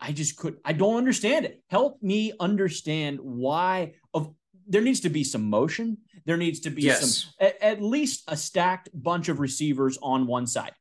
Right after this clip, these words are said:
Speaker 1: You at least need to set, like, two or three receivers on one side and try to rub,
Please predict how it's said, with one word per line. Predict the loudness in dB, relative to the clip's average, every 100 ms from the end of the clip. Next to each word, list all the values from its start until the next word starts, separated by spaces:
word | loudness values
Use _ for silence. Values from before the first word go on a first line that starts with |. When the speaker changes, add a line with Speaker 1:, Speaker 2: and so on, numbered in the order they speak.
| _ 4
Speaker 1:
You | 4
at | 4
least | -2 -2
need | -4
to |
set, | 0 0 0
like, | -4 -4
two | -4 -2 0
or | 0 0
three | 0 -2
receivers | -2 -6 -4 0 0 -2 _ _ -2
on | -2
one | 0 -2
side | 2 0
and | 0
try | 0 0
to |
rub, | 4 4